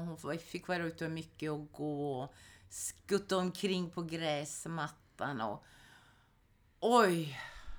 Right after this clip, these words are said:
Och jag fick ha en hund i sängen som inte löste hår. <laughs> Vilken dröm! Men visst är det mycket. Det, jag gjorde ju s-, stack iväg ut redan vid sex på morgonen.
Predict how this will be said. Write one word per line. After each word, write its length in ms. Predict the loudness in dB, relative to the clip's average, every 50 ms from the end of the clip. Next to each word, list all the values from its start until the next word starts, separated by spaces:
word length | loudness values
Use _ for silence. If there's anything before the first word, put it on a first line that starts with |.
| -10 -16 -20 -20 -4 2
Och 140 | 4 6 8
jag 220 | 8 8 6 4
fick 120 | 2 -6 -4
ha 180 | 0 0 2
en 100 | 2 2
hund 300 | 2 2 2 0 0 0
i 60 | 0 0
sängen 480 | 0 2 2 2 2 2 0 -2 -4
som 200 | -4 -4 -4 -4
inte 420 | -4 -4 -6 -8 -4 -4 -2 -2 -4 -6 -14 -20 -10 -4
löste 520 | 0 2 4 6 6 6 4 2 0 0 0
hår. 460 | 2 2 2 4 4 4 4 2 0 -2 -8 -14 -16 -16 -14 -12 -10 -8 -6 -4
<laughs> 540 | -4 -4 -4 -2 0 2 2 4 4 4 6
Vilken 680 | 8 10 10 10 10 8 6 4 8 10 10 10 10 8 4 2 4
dröm! 720 | 6 8 10 10 10 10 10 8 8 6 4 2 2 0 0 -2 -2 -4 -4 -6 -6 -6 -6 -8 -8 -6 -10 -12 -12 -10 -8 -10 -10 -8 _ -4 -4 -2 -2 -4 -4 -6 -6 -6 -4 -2 6 8
Men 180 | 10 10 10
visst 260 | 10 8 6 4 4
är 80 | 2 0
det 80 | 2 2
mycket. 520 | 0 0 -2 -4 -6 _ 0 0 0 2
Det, 260 | 0 -2 -4 -6 -8 -8
jag 460 | -8 -8 -4 0 2 4 4 6 6 4
gjorde 340 | 4 0 -2 -2 0 0
ju 120 | 0 0 0
s-, 160 | -2 -4 -8 -12 -16 -18 -16 -16 -16 -16 -18 -20 -16 -12
stack 380 | -12 -6 -4 -4 -4 -2 -2
iväg 300 | 0 0 2 0 0 0
ut 200 | -2 -2 -4 -4
redan 280 | -4 -4 -2 -2 -2 -2
vid 200 | -2 -2 -2 -4
sex 400 | -6 -2 -2 -2 -2 -2 -4 -4
på 100 | 0 2
morgonen. 580 | 4 6 6 6 4 4 2 2 2 2 2